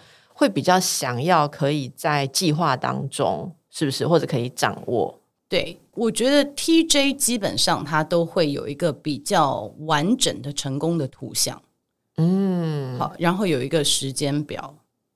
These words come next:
Speaker 2: 就是因为它必须要按照，它就是照表操课嘛。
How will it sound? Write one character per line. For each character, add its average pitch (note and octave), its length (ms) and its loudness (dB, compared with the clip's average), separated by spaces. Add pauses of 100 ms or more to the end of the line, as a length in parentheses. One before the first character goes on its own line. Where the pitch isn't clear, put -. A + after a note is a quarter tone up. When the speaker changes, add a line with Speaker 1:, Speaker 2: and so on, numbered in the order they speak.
(200)
Speaker 2:
就 B3+ 120 0
是 B3 120 4
因 C4 120 4
为 A3+ 100 2
它 G#3+ 240 -6
必 G#3 240 -2
须 D#3+ 300 -2
要 D#3 280 0 (120)
按 C#3 280 0
照， - 320 -4
它 D#3 140 -6
就 D3+ 140 -4
是 D#3 120 -4
照 C#3+ 240 -2
表 - 240 -10
操 C3 260 -8
课 - 340 -12
嘛。 - 80 -16